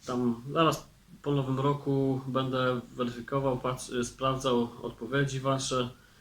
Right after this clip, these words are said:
i wyłaniał, będą wyło-, wyłonieni, y, wygrani. No i tak,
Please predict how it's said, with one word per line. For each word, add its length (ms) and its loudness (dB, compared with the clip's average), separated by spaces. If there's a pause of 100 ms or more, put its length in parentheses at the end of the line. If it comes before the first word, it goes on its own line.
(280)
i 580 -4
wyłaniał, 480 2 (160)
będą 280 -2
wyło-, 320 0
wyłonieni, 760 0
y, 540 -2
wygrani. 520 2 (880)
No 160 0
i 60 4
tak, 220 0